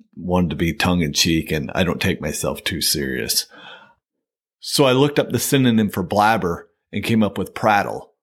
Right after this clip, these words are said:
but no one knew what prattle was or they couldn't really <laughs> pronounce it. And so I talked to an old mentor friend of mine and he said, "Just call it patter. Everybody knows the word patter and it's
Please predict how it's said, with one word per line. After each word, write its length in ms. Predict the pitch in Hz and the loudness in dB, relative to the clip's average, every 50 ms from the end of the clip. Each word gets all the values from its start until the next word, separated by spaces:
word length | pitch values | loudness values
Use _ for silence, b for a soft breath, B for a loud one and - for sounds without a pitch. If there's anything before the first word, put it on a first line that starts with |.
| _ _ | _ _
but 140 | 104 101 92 | -2 0 2
no 140 | 110 117 117 | 4 4 4
one 180 | 117 110 104 | 4 4 4
knew 120 | 101 104 104 | 2 2 2
what 220 | 104 98 - - | 2 0 -2 -2
prattle 320 | - 101 90 92 98 98 87 | -2 0 2 2 2 0 0
was 420 | 82 85 82 80 90 95 90 - | 0 0 0 0 0 -2 -2 -4
or 180 | - 85 92 92 | -6 -4 -4 -2
they 120 | 92 98 | -2 -2
couldn't 240 | 95 - - 113 107 | 0 0 0 0 2
really 180 | 95 107 110 107 | 2 0 -2 -2
<laughs> 20 | |
pronounce 560 | - - 135 107 - 156 127 110 - - - | -2 -2 0 2 2 2 2 2 -2 -4 -4
it. 280 | 104 85 78 - - - B B B B B B B B B | -4 -4 -4 -6 -8 -12 B B B B B B B B B
And 220 | - 101 101 92 | -2 -2 -2 -2
so 320 | - - 120 104 95 92 | 0 2 2 4 4 4
I 160 | 90 87 98 104 | 2 2 2 0
talked 280 | 101 104 95 95 - - | 2 2 0 0 0 -2
to 80 | 107 | -2
an 80 | 101 90 | 0 2
old 200 | 92 104 101 92 | 2 2 2 2
mentor 540 | 98 101 104 104 107 104 98 - - 92 85 | 0 2 2 2 2 0 0 -2 -4 -4 -4
friend 260 | - - 95 95 87 | -2 -2 -2 -2 -2
of 60 | 87 | -2
mine 240 | 85 87 85 85 85 | -2 -2 -2 -2 -4
and 140 | 92 90 85 | -4 -4 -4
he 100 | 92 92 | -6 -6
said, 300 | 95 - 87 87 - - | -6 -6 -6 -8 -6 -2
"Just 280 | - 160 151 - - - | 0 0 0 0 -6 -2
call 280 | - 165 156 123 - | 2 2 2 2 2
it 40 | - | 0
patter. 380 | - 123 120 110 - - - - | 0 2 2 2 2 -2 -6 -6
Everybody 440 | - 110 123 135 123 107 120 110 107 | -2 0 2 2 2 2 2 2 2
knows 260 | 101 101 95 101 98 | 0 0 -2 -4 -4
the 60 | - 104 | -6 -6
word 240 | 95 92 87 - | -6 -6 -8 -6
patter 360 | - - 90 87 85 85 87 90 | -6 -4 -4 -2 -2 -4 -6 -6
and 80 | 87 | -6
it's 280 | 87 87 - - - | -8 -10 -10 -14 -18